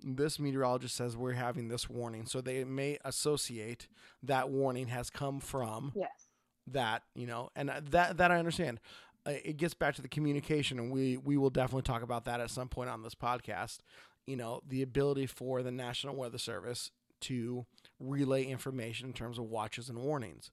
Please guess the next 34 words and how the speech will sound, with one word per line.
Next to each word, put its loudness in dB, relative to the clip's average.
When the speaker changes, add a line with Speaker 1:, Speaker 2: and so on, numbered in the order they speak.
Speaker 1:
But 4
when 4
they 4
issue 2
something -2
and -6
people -6
talk 0
about -2
it, -4
that's 4
the -2
best -2
part. 0
When 0
they 0
issue 2
something 0
and -6
people 0
scoff 0
at 4
it 0
or 0
just -6
like, -4
eh, 0
they 0
don't 0
know -2
what -4
they're -6
talking -2
about, 0